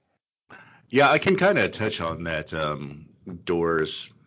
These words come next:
portion of it, because what happened is Ray went to a show, 'cause he had become a producer, to check out a band, and it wasn't this band, another band that was playing, and he heard them, and they did a cover of a Doors song, and he really liked what they did.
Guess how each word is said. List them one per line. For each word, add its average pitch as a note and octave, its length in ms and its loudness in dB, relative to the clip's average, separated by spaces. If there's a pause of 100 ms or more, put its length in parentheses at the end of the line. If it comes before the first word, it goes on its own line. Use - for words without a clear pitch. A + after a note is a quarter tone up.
(440)
portion E2+ 440 -2
of D2 160 -8
it, - 220 -8
because E2+ 380 -8
what F#2+ 180 0
happened G2 420 -2
is D#2 160 -4
Ray F2 320 2
went E2 280 -2
to D2+ 520 -4 (540)
a F2 140 2
show, A2+ 420 2
'cause - 160 -8
he E2 140 -4
had E2 160 -4
become D#2 240 -8
a - 20 -10
producer, D#2 680 -4 (360)
to F2 100 -10
check - 280 0
out E2+ 160 4
a D#2 40 2
band, D2 500 0
and C#2+ 100 -8
it A#1+ 60 -8
wasn't E2 280 -6
this D#2+ 220 -4
band, C2+ 420 -10
another D#2 240 -4
band D#2+ 220 0
that B1 60 -6
was - 120 -12
playing, D#2 240 -6
and D#2 80 -6
he D2+ 60 -2
heard G2+ 300 0
them, D#2 180 -2
and D2+ 100 -8
they D2+ 100 -12
did D#2+ 120 0
a D#2 80 -2
cover D#2+ 360 -4
of D2+ 140 -6
a D#2+ 80 -4
Doors E2+ 340 0
song, C#2+ 260 -14
and C2 80 -20
he C#2+ 80 -8
really C#2+ 260 -6
liked C#2+ 240 -8
what D2+ 140 -12
they C#2+ 100 -10
did. C2+ 460 -6